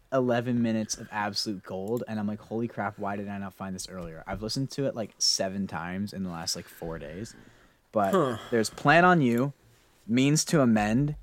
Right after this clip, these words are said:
Speaker 1: which is probably my favorite. Means to Amend is so good. And then there's the Crying interlude, which leads into I Don't Wanna See You Crying Anymore. Just very simple acoustic guitar, finger picking, and some darn good lyrics. That's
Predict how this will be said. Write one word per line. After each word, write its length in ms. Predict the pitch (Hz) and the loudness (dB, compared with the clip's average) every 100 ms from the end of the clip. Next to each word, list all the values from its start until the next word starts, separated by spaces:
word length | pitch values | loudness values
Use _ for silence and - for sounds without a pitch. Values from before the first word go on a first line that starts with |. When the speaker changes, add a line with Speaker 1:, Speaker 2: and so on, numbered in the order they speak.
| - | -4
Speaker 1:
which 180 | 139 147 | -2 -2
is 80 | |
probably 460 | - - 196 160 143 | 4 6 6 6 2
my 180 | 117 107 | 2 0
favorite. 460 | - 90 78 - | -4 -6 -8 -8
Means 280 | 98 120 143 | -2 0 0
to 120 | - 156 | 0 0
Amend 260 | 123 107 | 0 0
is 100 | 98 | -2
so 260 | - - 85 | -4 -6 -8
good. 240 | 82 62 - | -14 -20 -16
And 140 | - 110 | -4 0
then 100 | 107 | 2
there's 160 | 107 101 | 0 -2
the 60 | |
Crying 420 | 110 123 117 113 101 | -6 0 2 2 0
interlude, 500 | 104 110 110 110 104 | -4 -2 -2 -2 -4
which 200 | - 95 | -8 -10
leads 200 | 98 95 | -10 -8
into 220 | 95 92 | -10 -8
I 100 | 95 | -6
Don't 100 | 98 | -4
Wanna 160 | 98 98 | -2 -2
See 140 | - | -4
You 60 | 95 | -4
Crying 300 | - 92 95 | -4 -2 -2
Anymore. 460 | 101 101 101 104 - - - _ _ | -2 -2 -2 -4 -10 -18 -20 _ _
Just 360 | 151 151 - - - | 0 2 0 -12 -10
very 480 | 123 110 123 127 131 | -8 2 4 4 4
simple 580 | - 127 123 117 113 113 _ _ _ _ - | 4 2 2 2 2 -2 _ _ _ _ -8
acoustic 580 | 117 - 127 - 131 123 | -4 0 2 2 -2 -2
guitar, 500 | 123 110 98 98 98 | -2 2 2 0 -4
finger 400 | - - 110 107 | -8 -2 0 0
picking, 540 | - 101 - 92 92 98 _ _ _ _ _ _ _ _ _ | -2 -8 -8 -10 -10 -12 _ _ _ _ _ _ _ _ _
and 260 | 110 101 98 | -2 0 0
some 220 | 104 95 | 0 0
darn 340 | 98 95 92 | 0 0 0
good 180 | 92 90 | -2 -4
lyrics. 560 | 90 87 95 - - - _ - | -6 -6 -8 -10 -14 -16 _ -8
That's 400 | 104 - - | -6 -6 -10